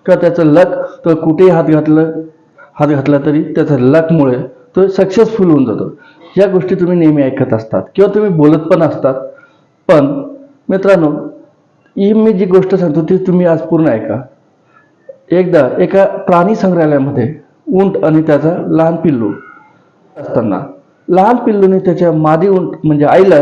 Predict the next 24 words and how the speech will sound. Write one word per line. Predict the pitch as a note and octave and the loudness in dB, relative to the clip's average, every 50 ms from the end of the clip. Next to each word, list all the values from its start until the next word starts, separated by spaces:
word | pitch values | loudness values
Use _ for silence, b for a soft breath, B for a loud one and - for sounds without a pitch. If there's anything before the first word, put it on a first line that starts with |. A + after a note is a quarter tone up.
| F#3 F#3 - - F#3 | 2 -2 -4 -2 -2
एक | E3 D#3 - | -2 -2 -2
प्रश्न | F#3 F#3 F#3 G3 G3 F#3 | -2 -2 -2 0 0 0
कर-, | D3+ D3+ C3+ C#3+ D3 - | 0 0 -2 -2 -4 -2
काही | - F#3+ F#3+ | 0 0 0
प्रश्न | F#3+ F#3+ F#3 - - F#3 | 2 0 -2 -2 -2 -2
करतो. | E3 E3 D3+ - - C#3 C#3 C#3 B B B B B B B _ | -2 -2 -4 -2 -2 -2 -4 -4 B B B B B B B _
त्या | - - | -4 -2
प्रश्नाने | G#3+ G3+ G3+ F#3+ - G#3 F#3+ F3+ E3 D3+ C#3+ D3 - - - - - - _ _ | -2 -2 -4 -2 -2 0 0 0 0 0 -2 -4 -6 -8 -12 -16 -20 -20 _ _
ती | - | 2
आई | F3+ F#3 G#3 G#3 | 4 4 4 2
समाधानकारक | F#3 G3 F#3+ G3 G3 F#3+ G#3 G3+ G3 - G#3 G#3 G3 | 0 0 0 2 2 2 0 -2 0 0 0 0 0
उत्तर | G3 G3+ G3 - G#3 | 0 -2 0 0 0
देत | F#3+ E3 F#3+ G3 G3 F#3 | 0 4 4 4 4 4
असते, | C#3+ - - D#3 - | 0 -2 -2 -4 -4
पण | - - - - D3 C#3+ C3+ | -4 0 0 2 2 2 -2
शेवटच्या | - - - E3+ E3 F3 E3+ G#3+ F#3+ | -4 -2 0 0 0 0 2 0 0
प्रश्नाला | F#3+ D#3+ D#3+ D#3 E3 D#3 D3 D3 | 0 0 -2 -2 -2 -2 -2 -2
मात्र | C#3+ C#3+ C#3 - C3 | -2 -2 -2 -2 -4
ती | B2+ - F3 F#3+ G3 B B B B B _ - | -6 -4 -4 -4 -4 B B B B B _ 0
समाधानकारक | G3 F#3 F3+ F#3+ G3 G3+ G3+ G#3 G#3+ G3 G#3+ F#3+ F3+ F#3+ F#3+ F3+ | 2 2 4 4 4 4 2 2 0 0 0 0 0 0 0 -2
उत्तर | D#3 - - E3+ | -4 -2 -2 -4
देऊ | D#3 D3 D3 D#3 D#3 | -2 0 2 2 2
शकली | D#3 D#3 D3 D3+ C#3+ C#3+ | 2 0 0 0 0 2
नाही. | C3+ C3+ A#2+ G2 - | 2 0 0 -2 -6